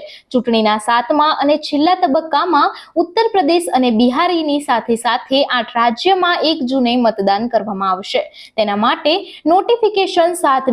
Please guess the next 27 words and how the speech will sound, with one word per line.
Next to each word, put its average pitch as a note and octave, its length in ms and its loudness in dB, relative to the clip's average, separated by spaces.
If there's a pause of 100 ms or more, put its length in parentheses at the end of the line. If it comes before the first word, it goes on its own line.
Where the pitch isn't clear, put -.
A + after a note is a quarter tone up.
મે C#4+ 80 4 (100)
એ D4 40 4 (120)
જાહેર C#4 220 2 (100)
કરવામાં G#3 400 2
આવશે. G#3 260 -2 (260)
ચૌદ A#3 300 2
મે A#3+ 80 0 (100)
સુધી D4 360 2
નામાંકન F4 640 0
બદલ C4 360 2
થઈ B3+ 220 0
શકશે B3 360 -2 (180)
અને A3 180 0
પંદર C#4+ 300 2 (100)
મે D4 100 4 (160)
નામાંકન A3 540 0
પત્રની C#4 500 0
ચકાસણી D#4+ 640 0
બાદ D#4+ 240 0 (320)
ઉમેદવારો F4 520 0
સત્તર A#3 400 -2
મે A3+ 80 0 (120)
સુધી C4+ 240 2 (100)
નામાંકન E4+ 480 0 (220)
પરત A#3+ 300 2
ખેંચી G#3 340 -6
શકશે. G#3 320 -2